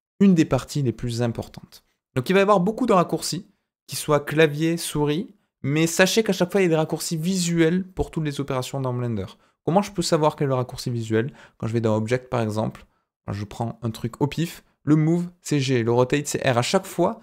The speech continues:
en face de l'action, vous allez avoir une petite lettre ou une combinaison de touches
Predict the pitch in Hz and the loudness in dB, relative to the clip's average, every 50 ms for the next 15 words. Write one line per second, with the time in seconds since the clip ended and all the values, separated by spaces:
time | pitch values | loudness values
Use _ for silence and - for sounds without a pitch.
0 | _ _ _ _ _ - 170 202 202 - 240 240 226 190 165 170 165 165 156 151 | _ _ _ _ _ 0 0 0 2 2 4 4 4 4 4 2 2 2 0 -2
1 | - - - 165 165 196 214 196 143 135 139 139 139 135 135 131 123 131 131 147 | -4 -4 -2 -2 -2 -2 -4 -6 -4 -2 0 0 2 2 2 2 2 2 0 0
2 | - - _ _ _ _ _ _ _ _ _ _ _ _ 123 120 - - 175 - | -2 -6 _ _ _ _ _ _ _ _ _ _ _ _ -6 -4 -4 -4 -4 -2
3 | - 139 143 - - - - _ _ _ _ _ - 180 185 190 185 190 - 147 | 0 0 -2 -2 -4 -10 -20 _ _ _ _ _ 0 2 2 2 0 -4 -8 -8
4 | 139 - - 175 180 180 175 170 170 160 160 151 151 156 156 151 139 139 - - | -4 0 2 2 2 4 2 2 2 0 0 0 0 0 0 0 -2 -2 -4 -6
5 | - - - | -8 -8 -12